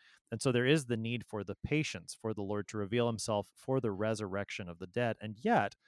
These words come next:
because of what the Lord has done in his first advent and what he is doing now in his ascension, coming to us in word and sacrament, we can say that the Lord's coming is at hand. It's here, and it's,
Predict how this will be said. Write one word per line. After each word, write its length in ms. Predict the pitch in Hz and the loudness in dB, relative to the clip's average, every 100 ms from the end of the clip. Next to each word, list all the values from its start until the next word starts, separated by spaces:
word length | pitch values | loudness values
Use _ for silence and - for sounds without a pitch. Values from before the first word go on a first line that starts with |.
| - - _ - | -20 -20 _ -10
because 220 | 123 139 | -4 0
of 100 | 156 | 2
what 160 | 135 - | 2 4
the 100 | 123 | 2
Lord 360 | 104 117 117 - - - | 6 6 6 2 -10 -2
has 320 | 147 180 139 | 0 0 -2
done 420 | - 90 92 123 - | -6 -6 -6 -10 -8
in 160 | 135 151 | -2 0
his 340 | 131 117 - - - | 2 0 -2 -8 0
first 300 | 143 131 - 110 | 2 2 -2 -8
advent 540 | 92 87 95 101 123 _ - - - | -6 -6 -6 -8 -10 _ -20 -12 -2
and 140 | 127 | 0
what 160 | 123 127 | 2 2
he 120 | 120 | 2
is 120 | 127 | 2
doing 320 | 120 127 104 | 2 0 0
now 400 | 98 107 120 123 - | -2 4 6 4 2
in 100 | 120 | -4
his 200 | 117 104 | -2 -2
ascension, 760 | 101 - 117 123 - 107 95 104 - | -4 -6 -4 -2 -2 -4 -6 -10 -10
coming 440 | - 131 135 110 - | -4 0 0 -2 -6
to 300 | - 131 117 | -4 0 4
us 280 | 110 110 - - | 4 2 -6 -10
in 180 | 92 | -10
word 280 | 92 113 110 | -2 0 0
and 120 | 90 | -4
sacrament, 540 | - 117 143 - 92 98 | -6 -2 -2 -2 -6 -4
we 100 | 113 | -4
can 280 | - 156 156 | -2 -4 -2
say 180 | 110 | -2
that 160 | 92 98 | -4 -4
the 80 | 98 | -4
Lord's 420 | 95 101 95 - _ | -2 -2 -4 -10 _
coming 320 | - 113 104 98 - | -6 -4 -4 -8 -4
is 260 | 143 135 - | 2 2 2
at 160 | 107 101 | -4 -6
hand. 300 | - 117 87 | -6 -6 -6
It's 140 | - | -10
here, 460 | - - 135 143 139 _ - - _ - | -12 -4 2 2 2 _ -20 -20 _ -8
and 100 | |
it's, 120 | 120 | -8